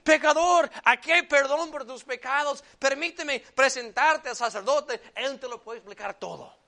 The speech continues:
Y ahí hay todo lo que uno necesita para su alma. Ahí el sacerdote se sienta con el pecador y le dice las cosas como son.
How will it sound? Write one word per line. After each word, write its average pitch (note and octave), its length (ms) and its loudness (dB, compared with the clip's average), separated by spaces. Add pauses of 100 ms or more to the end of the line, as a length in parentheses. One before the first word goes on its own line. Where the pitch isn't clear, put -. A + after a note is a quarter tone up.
(1500)
Y B3 160 -2
ahí C4+ 280 4
hay C#4 160 2
todo D4+ 400 0
lo C#4 100 0
que C#4 120 -6
uno D4 80 -2
necesita C4 1120 2 (180)
para A#3 200 2
su A3+ 280 -4
alma. G#3+ 600 0 (460)
Ahí D4+ 280 -4
el D#4 120 -6
sacerdote C4+ 840 -2
se A#3 200 -2
sienta E4+ 500 0
con B3 160 -8
el A#3+ 80 -6
pecador A#3+ 640 2 (160)
y A#3 100 -6
le A3+ 100 -2
dice D#4 240 -2
las C#4 220 0
cosas C4+ 400 -6
como A#3+ 260 -4
son. C4 460 -4